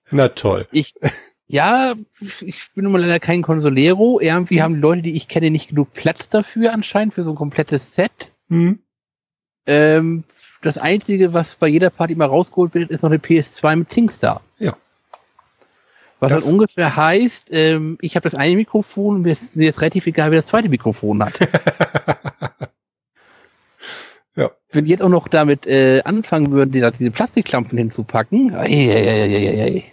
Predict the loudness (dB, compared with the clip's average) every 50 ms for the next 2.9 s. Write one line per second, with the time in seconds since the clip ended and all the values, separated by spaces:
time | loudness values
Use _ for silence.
0 | _ -10 -8 -8 -8 -8 -10 -16 -18 -18 -20 -20 -20 -20 -20 -20 _ _ _ -10
1 | -4 -2 -2 -2 0 0 0 0 0 0 -2 -2 0 0 -2 0 0 -2 -4 -2
2 | -2 -2 -2 -2 -2 -4 -8 -10 -8 -6 -8 -6 -6 -6 -6 -6 -8 -10